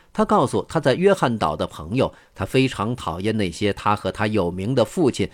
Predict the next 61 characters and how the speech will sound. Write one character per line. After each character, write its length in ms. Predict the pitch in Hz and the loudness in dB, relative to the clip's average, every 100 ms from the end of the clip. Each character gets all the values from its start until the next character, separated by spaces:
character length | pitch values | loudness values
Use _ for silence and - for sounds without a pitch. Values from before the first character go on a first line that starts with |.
| - | -4
到 180 | - 92 | 0 0
公 260 | - 143 151 | 2 0 2
众 220 | 135 95 | 0 -2
场 240 | - 82 | -6 -8
合 220 | 85 107 110 | -4 -4 -4
出 200 | - 160 | -2 -2
行 220 | 120 139 | -2 -4
时 260 | - 104 - - | -2 -4 -4 -8
一 260 | 95 127 165 | -2 -2 0
阵 280 | 143 95 92 | -2 -2 -2
一 80 | |
阵 200 | 127 107 | 0 0
的 100 | 87 | -2
闪 180 | 85 - - | -8 -10 -6
光 200 | 87 98 | -6 -2
灯。 200 | 107 120 _ _ _ - | -4 -4 _ _ _ -12
圣 220 | - 170 | -4 2
约 120 | 185 | 2
翰 220 | 202 131 | 2 -2
岛 220 | 87 73 - _ | -4 -10 -14 _
是 160 | - 113 | -6 -2
一 120 | 98 | 0
个 120 | 110 85 | 0 -2
能 100 | 101 | -2
够 100 | 107 | -2
保 280 | - 85 64 | -2 -4 -6
护 180 | - - | -8 -8
他 220 | - 120 | -4 -6
隐 160 | 95 - | -6 -14
私 220 | - 135 | -8 -6
的 180 | 113 - - | -6 -8 -12
完 180 | - 95 | -8 -6
美 220 | 165 - | -4 -6
场 300 | - - 165 | -8 -14 -14
所。 220 | - - - _ - _ _ _ _ - _ - | -14 -16 -18 _ -20 _ _ _ _ -20 _ -4
他 120 | 139 | 0
的 80 | 117 | 0
朋 200 | - 107 | -2 0
友 180 | 110 95 | 2 2
因 240 | 120 123 120 | 2 0 2
加 180 | 123 | 2
西 160 | 120 131 | 0 0
利 100 | 117 | 0
维 120 | 104 | 0
尔 140 | 104 131 | 0 -2
塔 180 | - 82 | -2 -4
回 180 | 107 | -2
忆 140 | 117 98 | -2 0
道 240 | 87 - - _ - - | -2 -6 -14 _ -20 -4
，“托 180 | 113 113 | 0 0
尼 160 | 98 | 0
非 160 | - 117 | -2 -4
常 180 | 98 104 | -4 -4
顺 240 | 151 90 | -2 -2
从， 280 | - 80 82 _ | -6 -12 -12 _
非 300 | - 107 104 | -4 -2 -2
常 240 | - 95 80 | -6 -16 -6
端 320 | 104 95 92 | -2 -2 -2
庄， 220 | 90 80 _ _ _ - | -6 -6 _ _ _ -6
他 120 | 196 | -2
会 320 | 196 180 135 | 4 4 4